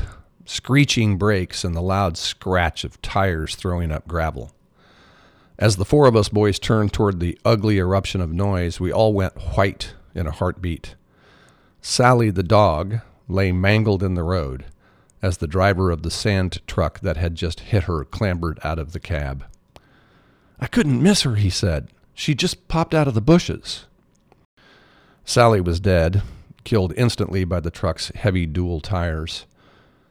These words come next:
"Do you know whose dog this is?" the driver asked us. "Cecil's," I whispered. "Who?" asked the driver.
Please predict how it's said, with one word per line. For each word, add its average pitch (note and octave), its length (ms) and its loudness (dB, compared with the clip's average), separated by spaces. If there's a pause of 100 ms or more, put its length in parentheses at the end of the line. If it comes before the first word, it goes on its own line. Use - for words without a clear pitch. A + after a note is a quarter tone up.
(360)
"Do G2 160 0
you D3 80 10
know D3 180 6
whose D3 200 6
dog C3+ 300 2
this D#3 200 0
is?" F3 220 -2
the G#2 100 -6
driver B2 360 4
asked A#2+ 260 0
us. D#3 260 -4 (1120)
"Cecil's," - 720 -4
I F2 80 -2
whispered. F#2+ 460 -6 (460)
"Who?" F#3 360 2 (500)
asked A#2+ 280 0
the B2+ 60 -2
driver. B2+ 420 2